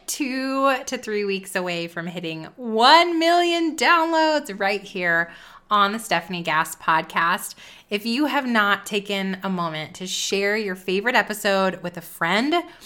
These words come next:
to share about this podcast, how it's helped you, challenged you, stretched you, or guided you through to something, some type of growth in your business or growth in your faith,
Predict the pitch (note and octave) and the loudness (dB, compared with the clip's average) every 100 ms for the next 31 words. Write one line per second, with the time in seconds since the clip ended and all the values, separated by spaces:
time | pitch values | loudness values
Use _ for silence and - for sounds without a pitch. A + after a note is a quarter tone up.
0 | - - _ - F#3+ A#3 G#3 F3+ - - | -20 -20 _ -10 -4 -2 0 -2 -4 -4
1 | - G3+ A#3 G#3 F3+ F3+ F3+ - - G3 | 0 2 4 4 0 -4 -10 -6 2 2
2 | G#3 A3+ A#3+ A#3 F#3 E3+ F3 - _ - | 2 2 2 0 -4 -6 -8 -18 _ 2
3 | A#3+ B3 B3 A#3 - G#3+ A3+ A#3 A#3 A3 | 4 4 -4 -6 2 2 2 -2 -6 -8
4 | G#3+ G#3+ G3+ - - G#3+ G#3 G#3 G#3 - | -8 -4 -6 -6 -8 -6 -4 -4 -6 -14
5 | - - F#3 F#3 E3+ D#3+ E3 E3 G3 A#3+ | -20 -14 -2 2 2 2 0 2 4 2
6 | G#3 G#3 F#3+ F#3+ A3 A3 A3 - D3+ - | -2 -6 -4 -4 0 0 -2 -6 -10 0
7 | G3+ A#3+ A#3 C4 A#3+ B3 B3 G3 A3 A3+ | 0 0 -2 -4 -2 -4 -4 -4 -2 -2
8 | G3+ E3+ E3 G3 A3 A3 F#3+ F3 F#3 F#3+ | -4 -6 -2 0 0 -2 -4 -4 -4 -4
9 | G3 F#3+ F#3+ D#3 C3+ - F#3 G#3 G#3+ F3+ | -4 -4 -4 -4 -4 -2 0 0 -2 -8
10 | D#3+ D3+ F3 F3+ F3 | -6 -6 -4 -4 -4